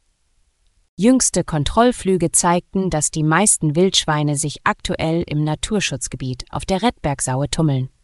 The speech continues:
Unterdessen bleiben die Wertstoffhöfe in Nordenstadt und Dotzheim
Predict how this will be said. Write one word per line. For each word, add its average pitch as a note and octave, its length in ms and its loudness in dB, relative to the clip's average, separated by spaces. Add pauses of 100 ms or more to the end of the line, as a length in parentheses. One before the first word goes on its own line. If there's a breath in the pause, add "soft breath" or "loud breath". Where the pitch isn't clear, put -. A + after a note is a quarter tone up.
(500)
Unterdessen F#3+ 720 4
bleiben D#3+ 340 2
die C#3+ 160 0
Wertstoffhöfe E3 720 0
in C#3 160 0
Nordenstadt D3 560 0
und C3+ 180 -2
Dotzheim C#3+ 480 -2